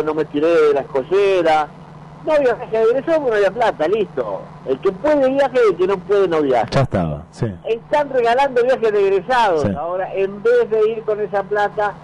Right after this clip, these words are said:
Speaker 1: a los barrios, a ver qué falta, a ver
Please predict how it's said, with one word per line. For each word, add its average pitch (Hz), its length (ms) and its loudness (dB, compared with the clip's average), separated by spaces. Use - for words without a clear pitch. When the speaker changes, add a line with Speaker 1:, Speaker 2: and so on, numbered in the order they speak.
Speaker 1:
a 190 140 -2
los 196 180 2
barrios, 202 640 2
a 180 140 0
ver 196 180 0
qué 202 140 0
falta, 185 800 2
a 160 140 2
ver 185 220 4